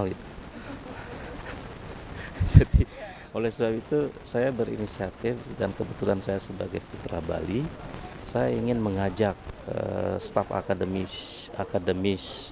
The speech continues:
di, staf akademika yang ada di Universitas Udayana untuk bersama-sama melakukan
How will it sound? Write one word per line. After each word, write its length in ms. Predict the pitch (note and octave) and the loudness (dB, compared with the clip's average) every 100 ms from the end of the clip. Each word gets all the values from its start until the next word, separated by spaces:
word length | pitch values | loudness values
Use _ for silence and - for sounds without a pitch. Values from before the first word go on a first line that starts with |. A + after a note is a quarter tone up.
| G#2 | -6
di, 460 | G2 F#2+ F2+ F2+ - - - - | -2 -2 -2 -4 -8 -14 -16 -14
staf 320 | - - G#2+ | -12 2 2
akademika 960 | - G#2 - F#2+ G2+ G2+ - A#2+ F#2+ G2+ A2+ | 4 2 2 0 0 -2 2 4 4 0 -2
yang 220 | G2 F#2+ | 0 0
ada 180 | F#2 F2 | 0 -2
di 240 | F2+ F#2 F2+ | -2 -4 -4
Universitas 260 | F2 F#2+ | -6 -6
Udayana 540 | G2 F2+ F2 F2+ B2 C#3+ - - | 0 0 0 0 0 0 -8 -10
untuk 220 | G#2+ - G2 | -6 -4 -4
bersama-sama 720 | G2 G2 G2 F#2+ F#2+ G2 A2+ | -4 -2 -2 -2 -4 -2 -2
melakukan 640 | A#2 F#2+ C3 - G#2 G#2 | -2 -4 -8 -4 -2 0